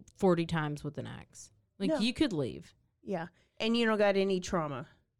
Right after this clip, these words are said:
Speaker 1: Yeah.
Speaker 2: Like,
Speaker 1: I mean, sh-, really?
Speaker 2: Catherine
Speaker 1: That's
Speaker 2: Knight,
Speaker 1: the last
Speaker 2: yes,
Speaker 1: thing.
Speaker 2: we can understand, like, wh-
Speaker 1: Yeah,
Speaker 2: why she
Speaker 1: that
Speaker 2: did
Speaker 1: you
Speaker 2: what she
Speaker 1: weren't,
Speaker 2: did.
Speaker 1: like, getting, yeah, molested and abused and beat as a kid.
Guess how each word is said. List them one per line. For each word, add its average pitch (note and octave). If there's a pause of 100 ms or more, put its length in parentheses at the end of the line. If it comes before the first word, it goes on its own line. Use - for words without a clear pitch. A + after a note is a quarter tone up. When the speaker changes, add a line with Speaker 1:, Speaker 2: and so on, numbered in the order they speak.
(160)
Speaker 1:
Yeah. E3+ (260)
Speaker 2:
Like, F#3+
Speaker 1:
I -
mean, A3
sh-, - (100)
really? F#3 (320)
Speaker 2:
Catherine A#3+
Speaker 1:
That's A3+ (120)
Speaker 2:
Knight, -
Speaker 1:
the G#3+
last F#3
Speaker 2:
yes, G3
Speaker 1:
thing. F3
Speaker 2:
we A#3
can A3
understand, F#3+
like, E3+
wh- A#3+
Speaker 1:
Yeah, G3
Speaker 2:
why F#3
she A3
Speaker 1:
that F#3
Speaker 2:
did A#3+
Speaker 1:
you B3+
Speaker 2:
what B3+
she C#4
Speaker 1:
weren't, D#4+
Speaker 2:
did. -
Speaker 1:
like, A#3
getting, G3+ (540)
yeah, D3+
molested F3
and F3+
abused E3
and E3
beat E3+ (220)
as E3
a E3
kid. F3+